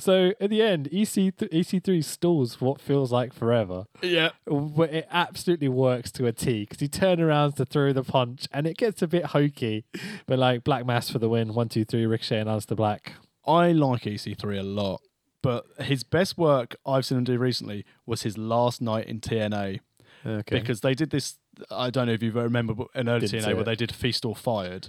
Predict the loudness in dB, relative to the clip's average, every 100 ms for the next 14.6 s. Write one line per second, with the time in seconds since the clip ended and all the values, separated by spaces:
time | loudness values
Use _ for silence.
0 | -10 -4 -2 0 -2 -4 -4 -8 -14 -4
1 | 0 2 2 0 -2 -2 0 0 0 -4
2 | -4 -2 0 0 0 0 2 2 2 0
3 | -6 -10 -4 0 2 2 -2 -4 -8 -2
4 | 0 2 0 -6 -8 -8 -6 -2 0 0
5 | 2 2 2 0 -2 -4 -2 -4 -4 -6
6 | -10 -14 _ _ -20 -20 -20 _ _ -4
7 | -2 0 0 0 0 2 2 2 -2 -8
8 | -8 -4 -2 0 2 2 2 0 -2 -8
9 | -2 -2 -2 _ -6 0 2 0 -6 -12
10 | -2 0 0 0 0 -2 -2 -4 -4 -12
11 | -12 -8 -4 0 2 4 2 0 -4 _
12 | -2 2 2 0 -2 -4 -2 -2 -2 -2
13 | -2 -2 -2 -2 -4 -6 _ _ _ -14
14 | -8 -8 -6 -6 -6